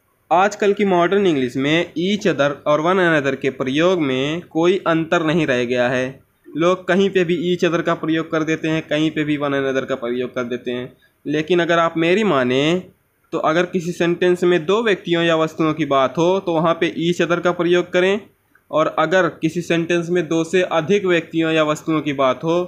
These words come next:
तो वहाँ पे one another का प्रयोग करें। Now there are some notes to remember। The first point is each other और one another का use subject के रूप में नहीं होता है।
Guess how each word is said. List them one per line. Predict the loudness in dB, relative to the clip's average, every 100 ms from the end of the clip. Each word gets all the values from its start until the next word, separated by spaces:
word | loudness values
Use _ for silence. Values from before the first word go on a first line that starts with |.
| -8 _ _
तो | -4
वहाँ | -2 -2 0
पे | 2
one | 2 2
another | 2 2 0 -2
का | -2
प्रयोग | -2 -2 -2 -2
करें। | -4 -2 -4 -12 _ _ _ _ _ _ _ _ _ _ _ _ _ _ _ _ _ _ _ _ _ -6
Now | 0 2 2 2
there | 2 2
are | 2 2
some | 0 2 2
notes | 2 2 0 -4 -18 -20 -20 _ -2
to | 2
remember। | 4 4 2 2 0 -2 -14 _ _ _ _ _ _ _ -8
The | -2
first | -2 -2 -2
point | 0 2 2 2
is | 2 0 -14 _ -2
each | 0 2 2
other | 2 0 0
और | 0 2 2
one | 2
another | 2 2 0 0 2
का |
use | 2 4 2 2 -4
subject | -2 -2 0 -4 -4 -6
के | -2 0
रूप | 0 0 0
में | 0
नहीं | 2 2 2
होता | 0 0 0 0
है। | -2 -4 -8